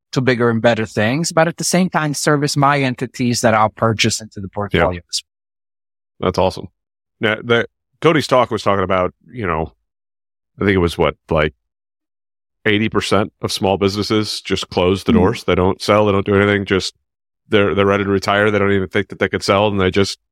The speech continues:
Speaker 2: shut the doors, and that's it. Um, was this one of those situations where the guy was getting ready to retire, and,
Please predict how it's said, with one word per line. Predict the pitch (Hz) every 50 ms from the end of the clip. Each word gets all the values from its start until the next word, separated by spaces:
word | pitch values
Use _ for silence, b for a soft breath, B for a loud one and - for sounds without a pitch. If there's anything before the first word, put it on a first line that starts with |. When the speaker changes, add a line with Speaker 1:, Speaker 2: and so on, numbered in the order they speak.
| _ _ _ _ _ -
Speaker 2:
shut | - - 98 92
the | - -
doors, | 107 101 104 113 113 117 - -
and | 78 82 87 85 80 76 - -
that's | 87 92 - 135
it. | 143 - - _ _ _ _ _ _ _ _ -
Um, | 117 107 104 104 104 110
was | 110 113 110 95
this | 113 107 - -
one | 120 113
of | 113 113
those | 113 107
situations | - 131 - - 107 107 117 - 151 123 120
where | 110 104
the | 101 101
guy | 92 101 101 101 101
was | 98 95 92 - - - -
getting | 120 - - 110
ready | 101 95 95
to | 92 92
retire, | 92 92 - 110 107 107 107 110 110 107
and, | 101 95 98 101 98 98 95